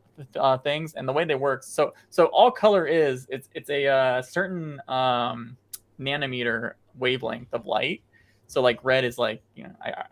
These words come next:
actually, I forgot the numbers, so I'm not gonna say it, but, like, for example, like, red might be seven hundred nanometers, blue might be five hundred, green might be two hundred. With holograms, uh, with, with volume holograms, you can actually control how much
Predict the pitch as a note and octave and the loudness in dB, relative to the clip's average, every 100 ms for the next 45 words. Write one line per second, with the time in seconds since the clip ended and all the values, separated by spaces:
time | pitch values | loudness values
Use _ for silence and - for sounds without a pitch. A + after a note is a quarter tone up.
0 | - C3+ - - - - D3 - - - | -8 -8 -8 -12 -10 -12 -10 -12 -12 -10
1 | B2+ B2+ C3 - - B2+ B2+ C3 B2 - | -10 -10 -12 -12 -6 -6 -2 0 0 -2
2 | _ _ _ _ _ _ - _ D3 D#3 | _ _ _ _ _ _ -20 _ 2 2
3 | C#3 D3 C#3 A#2+ A#2 - C3+ C#3 D3+ C#3+ | 6 4 4 4 2 -2 -4 4 4 4
4 | C#3 C3+ B2+ - C3 B2 B2 A#2 A#2 A#2 | -2 -2 -4 2 2 2 -2 -2 -2 -2
5 | A2+ A2+ A#2 B2+ D3+ D#3 C#3 B2+ B2 C#3 | -2 -2 -6 -6 -2 0 0 -2 -2 2
6 | C3+ B2+ A#2 B2 B2+ C#3+ C#3+ C3 B2 B2+ | 2 0 -4 -6 -8 -6 -4 -4 -6 -10
7 | A#2 - - D#3+ C3+ B2 A#2 A#2 - _ | -12 -16 -10 -6 -4 -2 -2 -6 -10 _
8 | _ _ _ _ D3+ E3+ - F3+ F3+ D3 | _ _ _ _ 0 2 4 6 6 4
9 | C#3 C3+ C3 B2+ B2+ A#2+ A#2+ - - _ | 2 2 0 0 2 2 -2 -4 -10 _
10 | - - C3 C3+ C3 C3+ E3+ B3+ A#3+ D3+ | -20 -18 -4 -2 -2 0 4 4 4 2
11 | C#3 B2+ B2+ B2+ B2 D3+ G3+ F3+ D3 - | 2 2 -4 -4 -6 -4 -2 -2 -4 -8
12 | C3+ - E3 D3+ C3+ C#3 C3 A#2+ - | -10 -4 0 2 0 -2 -2 -4 -8